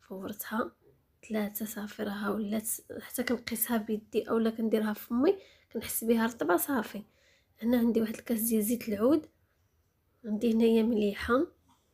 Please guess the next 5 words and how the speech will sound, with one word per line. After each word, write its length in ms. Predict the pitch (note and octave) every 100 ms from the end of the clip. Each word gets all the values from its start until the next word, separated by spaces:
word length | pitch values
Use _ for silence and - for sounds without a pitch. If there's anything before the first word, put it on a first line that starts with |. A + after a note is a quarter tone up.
| _ _ _ _ _ _ _ _ _ _ _ _ _ _ _ _ -
وعندي 320 | - C4+ C4 C#4+
ديك 220 | C#4 B3+
الفول 300 | A3+ A#3 A3+
اللي 120 | G#3+
فورت. 760 | G#3 F#3+ F#3 B3+ F4+ - -